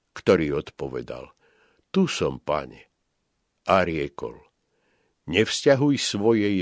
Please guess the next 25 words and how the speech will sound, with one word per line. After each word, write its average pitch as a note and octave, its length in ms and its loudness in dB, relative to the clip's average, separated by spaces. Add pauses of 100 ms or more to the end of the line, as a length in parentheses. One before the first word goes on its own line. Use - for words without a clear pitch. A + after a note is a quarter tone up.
ruky F#2 320 -4
na E2+ 160 -2
chlapca F2+ 560 0
a F2+ 80 0
neučiň F2 720 -2
mu D#2+ 160 -8
ničoho, E2+ 640 -2 (320)
lebo F#2+ 320 0
teraz C3 320 2
už G#2 320 -2
viem, F#2+ 400 0
že A2 160 0
sa G2 240 0
bojíš F#2 480 -2
Boha D2+ 480 -4 (320)
a F#2+ 160 0
neodoprel F#2 800 2
si - 160 -6
mi E2 240 -4
ani A#2 320 0
svojho F#2+ 560 0
syna, D2+ 480 -4 (240)
toho D#2+ 240 2
svojho G2+ 640 0
jediného.“ D#2+ 800 -4